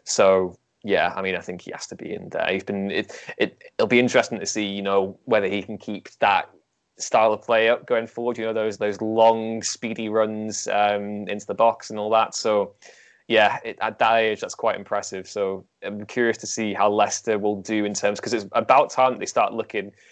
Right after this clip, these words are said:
at someone to fill his boots, um, in, within the next few years. You know, they have Iheanacho. He's improved this season, but is he a replacement for Vardy? I don't really think so. So, you know, they need to have a look in that area, certainly.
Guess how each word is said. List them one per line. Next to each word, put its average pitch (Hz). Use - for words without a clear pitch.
at -
someone 107
to 104
fill 117
his 104
boots, -
um, 104
in, 101
within 107
the 107
next -
few 104
years. 104
You 107
know, 101
they 117
have 113
Iheanacho. 110
He's 117
improved 123
this 131
season, 135
but 110
is 107
he 117
a 117
replacement 123
for 123
Vardy? 117
I 101
don't 107
really 110
think 120
so. 123
So, 107
you 120
know, 104
they 104
need 110
to 101
have 107
a 104
look 104
in 98
that 101
area, 98
certainly. 90